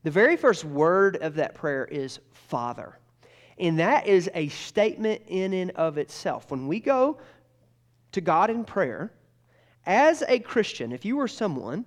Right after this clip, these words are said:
who has placed your faith and trust in Christ, you've believed the good news of the gospel. The gospel is this, is that while we were sinners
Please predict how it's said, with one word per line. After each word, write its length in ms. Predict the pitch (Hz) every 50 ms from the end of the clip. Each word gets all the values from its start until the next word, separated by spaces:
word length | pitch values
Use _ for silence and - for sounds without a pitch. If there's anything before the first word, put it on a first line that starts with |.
| _ _ _ _ _ _ _ _ _ _ _ _ _ -
who 180 | - 214 214
has 460 | 196 170 160 147 147 143 135 - - _ _ _ _ _ _ _ -
placed 440 | - - - 196 214 262 - - -
your 120 | 262 233
faith 320 | - - 202 185 180 180 -
and 120 | 175 165
trust 360 | 151 - 180 156 151 - -
in 100 | 156 139
Christ, 340 | - - - 107 127 - -
you've 200 | - 214 233 -
believed 360 | 185 190 180 180 208 226 190
the 80 | 175 196
good 200 | 165 156 185 175
news 260 | 175 170 165 156 156
of 80 | 151 -
the 60 | 139
gospel. 600 | - - 120 - - - - - - - - - _ _ _ _ _ _ _ _ _ -
The 80 | 160
gospel 520 | 147 208 208 233 220 - - - 202 170 156
is 120 | 151 135
this, 300 | 139 139 139 123 - 147
is 140 | 135 131 139
that 140 | 147 131 -
while 440 | 147 131 151 151 165 165 165 160
we 180 | 151 147 156 185
were 200 | 208 196 196 175
sinners 640 | - - - 165 147 131 120 117 - - - -